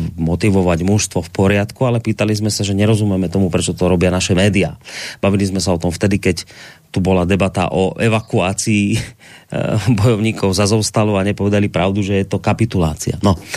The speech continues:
Eh, a tým, že my tu máme vlastne mainstreamové a verejnoprávne médiá, ktoré šíria jednostrannú propagandu, tak sa deje to, že sa tu potom,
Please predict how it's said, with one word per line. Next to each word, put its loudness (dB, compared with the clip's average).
Eh, 0
a 0
tým, 0
že 0
my 0
tu 0
máme 0
vlastne 0
mainstreamové 2
a 0
verejnoprávne 0
médiá, 2
ktoré -2
šíria 0
jednostrannú 0
propagandu, 0
tak -2
sa 2
deje 2
to, 0
že 2
sa 0
tu -2
potom, 0